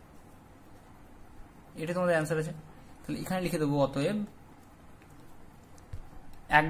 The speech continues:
ঘন্টায় পাম্পটি তেইশ দশ কিলো লিটার, দু হাজার তিনশো দশ কিলো লিটার জল সেচ করবে। এটা হচ্ছে answer, ঠিক আছে? আশা করি অঙ্কগুলো তোমরা ভালো মতো বুঝতে পারছো বা ভালো লাগছে।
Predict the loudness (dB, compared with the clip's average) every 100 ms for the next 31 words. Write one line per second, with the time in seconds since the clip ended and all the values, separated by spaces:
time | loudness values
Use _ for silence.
0 | 4 4 6 6 6 4 2 -2 4 4
1 | 4 2 0 2 4 4 2 0 -2 -8
2 | -18 -20 -20 -20 -6 0 2 4 2 2
3 | 4 4 2 -8 -4 2 4 4 4 4
4 | 2 0 -4 -4 -2 -2 0 2 2 -2
5 | -8 -8 -4 -4 -6 -12 -20 -20 -20 -20
6 | -20 -20 -14 -14 -14 -18 -18 -20 -18 -16
7 | -6 -2 4 8 6 6 4 6 4 6
8 | 4 4 4 2 4 2 2 -4 -10 -10
9 | -2 0 4 4 6 2 -2